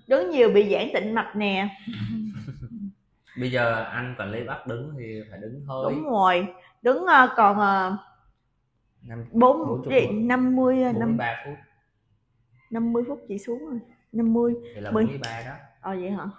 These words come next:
Speaker 2: Dạ.
Speaker 1: Trời ơi, mọi người ơi, tôi còn bốn mươi ba phút nữa. <laughs> Nghe nó, ờ, nghe nó gần mà. Ý lộn, nghe nó, nó
Speaker 2: Sao?
Speaker 1: lâu quá mọi người. Nghe nó lâu quá mọi người. Hôm nay cho chị sớm đi.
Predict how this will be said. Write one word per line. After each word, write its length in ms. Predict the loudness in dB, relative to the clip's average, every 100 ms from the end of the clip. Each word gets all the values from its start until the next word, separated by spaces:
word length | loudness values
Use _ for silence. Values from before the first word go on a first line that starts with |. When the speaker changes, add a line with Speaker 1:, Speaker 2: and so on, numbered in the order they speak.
| _ -20
Speaker 2:
Dạ. 60 | -20 _ _ _ _ _ _ _ -8
Speaker 1:
Trời 120 | -2
ơi, 120 | 0
mọi 200 | 0 -2
người 160 | -2 -2
ơi, 160 | -2 0
tôi 100 | -2
còn 180 | 0 0
bốn 160 | 0
mươi 100 | 0
ba 160 | 2 2
phút 180 | 0 -6
nữa. 240 | 0 4 4
<laughs> 1080 | 4 2 -2 -10 -16 -14 -14 -14 -14 -16 -4
Nghe 180 | 0 2
nó, 240 | 2 2
ờ, 340 | 4 4 4 2
nghe 200 | 2 2
nó 160 | 0
gần 340 | 0 -2 -2 -4
mà. 220 | -4 2
Ý 100 | 6
lộn, 200 | 6 6
nghe 120 | 4
nó, 240 | 6 6 4
nó 180 | 0 -6 -8 -18 -2
Speaker 2:
Sao? 100 | 6
Speaker 1:
lâu 320 | 12 12 12
quá 80 | 10
mọi 160 | 8 6
người. 240 | 8 6 6 -2 -8
Nghe 220 | -2 4
nó 60 | 10
lâu 180 | 10 10
quá 60 |
mọi 120 | 6 4
người. 140 | 4 2 -2 _ _ _ _ _ _ _ _ _ _ _ _ -20 _ _ _ -6
Hôm 220 | -6 -4
nay 100 | -6
cho 80 | -8 -8
chị 100 | -8 -8
sớm 220 | -10 -6
đi. 120 | -4